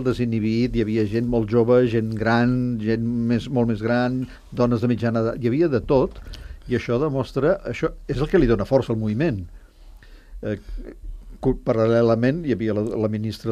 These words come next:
Dolors Montserrat, que diu que, clar, que sobre blasma, blasma el feminisme, no? I, i, eh, és, és dient, clar, eh, dient que és, és una simple etiqueta per ella, no? I, esclar, eh, sempre hem dit que quan algú diu «jo no sóc masclista»,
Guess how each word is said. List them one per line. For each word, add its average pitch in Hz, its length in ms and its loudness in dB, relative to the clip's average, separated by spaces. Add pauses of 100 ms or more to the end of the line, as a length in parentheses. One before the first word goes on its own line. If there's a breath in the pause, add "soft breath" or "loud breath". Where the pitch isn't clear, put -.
Dolors 104 240 -2
Montserrat, 110 560 -4 (400 soft breath)
que 113 160 -4
diu 104 160 -2
que, - 80 -12
clar, 107 240 -6
que 117 240 -4
sobre 113 320 -2
blasma, 120 400 2
blasma 120 400 2
el 113 80 2
feminisme, 107 560 -2
no? - 180 -6 (640 loud breath)
I, 101 220 -4 (100)
i, 113 120 -2 (440 loud breath)
eh, 107 640 0
és, 95 240 -10
és - 200 -12 (340 soft breath)
dient, 117 580 0
clar, 117 240 2
eh, 113 160 -6
dient 117 240 -2
que 123 160 2
és, 117 240 -2
és 117 160 0
una 117 80 0
simple 101 400 -2
etiqueta 101 400 -2
per 107 160 -10
ella, 95 240 -4
no? 107 160 -6 (560 soft breath)
I, 101 1120 -2
esclar, - 380 -12 (100)
eh, - 460 -14 (1300 soft breath)
sempre 113 320 -2
hem 98 80 -2
dit 110 240 -2
que 107 160 -2
quan 131 240 -8
algú 107 240 -2
diu 110 240 -2
«jo 107 180 0
no 120 140 -4
sóc - 140 -6
masclista», 110 560 -6